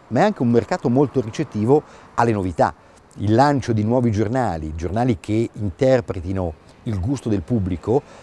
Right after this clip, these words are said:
il gusto dei lettori, è un lancio molto ben accetto, molto benvenuto da,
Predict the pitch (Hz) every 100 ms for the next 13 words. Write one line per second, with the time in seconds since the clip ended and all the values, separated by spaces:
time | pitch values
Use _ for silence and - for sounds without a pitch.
0 | - 107 110 135 120 101 110 - 104 87
1 | 120 - - - - 143 147 135 156 180
2 | 208 143 - 113 - 139 180 151 117 92
3 | 170 165 101 139 180 131 95 107 185 113
4 | 90